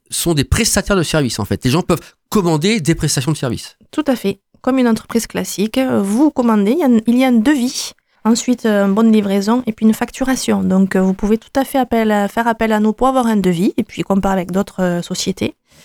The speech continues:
Speaker 2: Et puis privilégier notre, euh, nos prestations si le, le tarif vous convient, la qualité. Sachant que voilà, nous, nous garantissons une qualité, on ne s'engage que sur des travaux qu'on sait faire, qu'on maîtrise.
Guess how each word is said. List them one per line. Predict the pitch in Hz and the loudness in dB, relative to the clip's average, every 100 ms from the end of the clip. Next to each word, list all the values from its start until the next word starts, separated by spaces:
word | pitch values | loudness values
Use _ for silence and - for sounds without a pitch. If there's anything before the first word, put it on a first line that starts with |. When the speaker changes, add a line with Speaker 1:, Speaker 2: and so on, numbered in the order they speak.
| - - _ | -20 -20 _
Speaker 2:
Et | - | -20
puis | - | -10
privilégier | - 220 220 202 208 | -2 0 2 2 2
notre, | 208 185 - 180 | 2 0 -2 -2
euh, | 175 170 | 0 2
nos | 175 190 | 2 2
prestations | - 202 - 175 - 190 247 | -2 -4 -4 -6 -2 2 2
si | - 196 | 0 -4
le, | 185 175 | -2 0
le | 175 185 | 0 -2
tarif | 196 220 208 | 0 0 -2
vous | 202 | -2
convient, | 190 180 175 190 233 262 | 0 0 2 2 2 2
la | 220 196 | 2 0
qualité. | 202 190 - 196 262 _ _ _ _ _ | -2 -2 0 0 0 _ _ _ _ _
Sachant | 202 208 208 | -6 -2 0
que | |
voilà, | 208 156 | -2 -4
nous, | 160 175 | -2 0
nous | 165 175 175 170 | 0 0 0 -2
garantissons | 180 196 202 - - 247 | -2 -2 -2 -4 0 2
une | 220 | 2
qualité, | 220 214 190 - | 0 -2 -2 0
on | 285 | 2
ne | 240 | 2
s'engage | - 233 262 - | 2 2 0 0
que | 285 | -2
sur | - 262 | 0 0
des | 226 | 0
travaux | - 254 269 | -2 -2 -2
qu'on | 285 277 | -2 -2
sait | 277 | -2
faire, | 277 220 233 262 | -4 -4 -6 -4
qu'on | 277 | -2
maîtrise. | 240 - 208 202 | -2 -2 -6 -6